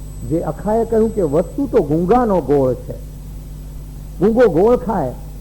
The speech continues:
વર્ણવી શકે? Not possible to describe. અને આ જ વાત અહીં છે કે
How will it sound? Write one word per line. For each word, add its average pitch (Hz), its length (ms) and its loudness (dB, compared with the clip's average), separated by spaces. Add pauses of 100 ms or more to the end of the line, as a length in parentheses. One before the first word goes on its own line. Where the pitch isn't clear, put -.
(100)
વર્ણવી 180 300 0
શકે? 214 260 -10 (2250)
Not 160 120 -2 (140)
possible 240 420 -4
to 262 60 -2
describe. 277 480 -2 (800)
અને 151 180 -4 (140)
આ 175 220 -2
જ 135 120 -4
વાત 170 400 -4
અહીં 165 200 -4
છે 208 360 -2 (880)
કે 277 420 2